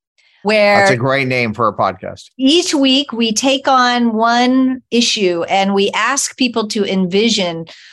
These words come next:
Speaker 1: what the world would look like if we got it right. So
Speaker 2: Ah,
Speaker 1: instead of
Speaker 2: that's cool.
Speaker 1: wallowing, uh, which we all do in all of
Speaker 2: Yes.
Speaker 1: the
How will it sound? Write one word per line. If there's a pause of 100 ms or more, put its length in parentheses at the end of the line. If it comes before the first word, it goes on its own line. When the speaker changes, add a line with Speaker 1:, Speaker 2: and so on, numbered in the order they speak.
(140)
Speaker 1:
what
the
world
would
look
like
if
we
got
it
right. (520)
So
Speaker 2:
Ah,
Speaker 1:
instead
of
Speaker 2:
that's
cool.
Speaker 1:
wallowing, (100)
uh,
which
we
all
do
in
all
of
Speaker 2:
Yes.
Speaker 1:
the